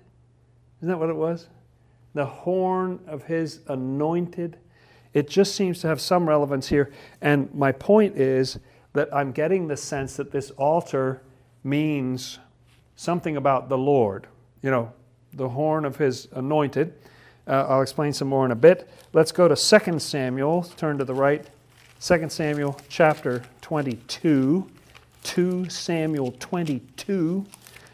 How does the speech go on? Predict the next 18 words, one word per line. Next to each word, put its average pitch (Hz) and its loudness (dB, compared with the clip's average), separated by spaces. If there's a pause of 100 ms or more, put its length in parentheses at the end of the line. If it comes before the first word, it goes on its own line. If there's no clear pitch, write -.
(100)
which 139 -4
is 131 -2
a 120 0 (600)
chapter 139 -2
I 131 -2
love 127 0
very 123 2
much. 156 0 (1400)
Let's 175 2
just 180 0
read 170 4
verse 156 4
three 170 2
there, 123 2
because 151 0
we 135 -2
have 139 2
another 147 2